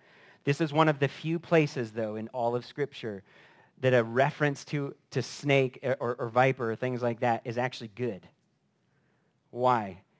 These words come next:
Every other animal reference in this list is a positive blessing. Every other animal reference in this list is a positive blessing. All the animal imagery points to, to blessing, not condemnation.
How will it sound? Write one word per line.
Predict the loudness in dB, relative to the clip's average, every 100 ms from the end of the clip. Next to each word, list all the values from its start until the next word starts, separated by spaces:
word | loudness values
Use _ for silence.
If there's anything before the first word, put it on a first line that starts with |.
| _ 2
Every | 4 4 2 4
other | 4 4
animal | 2 0 0 0
reference | 4 4 2 -4 -6 -10 -4
in | -2 -2 -4 -10 -8
this | -2 -2 -2 -12 _ _ _ -16
list | -4 -2 -2 -6 -18 -20 _ _ _ _ _ _
is | -12 -10
a |
positive | -8 -6 -4 -6 -8
blessing. | -8 -10 -10 -14 -16 -20 _ _ _ _ _ _ _ _ _ _
Every | -6 2
other | 4 4
animal | 4 4 4
reference | 4 2 -4 -6
in | -6
this | -6 -4
list | -2 -2
is | -8
a | -10
positive | -6 -6 -4 -10 -6
blessing. | -6 -6 -10 -4
All | 2 4
the | 4 2
animal | 2 2 0
imagery | -2 -2 -4 -6
points | -4 -4 -4
to, | -8 -8 -8 -14 -20 _
to | -8
blessing, | -8 -4 6 8 8 2 0 -2 -10 -14
not | 0 2 2
condemnation. | 2 0 2 2 4 2 2 -2 -4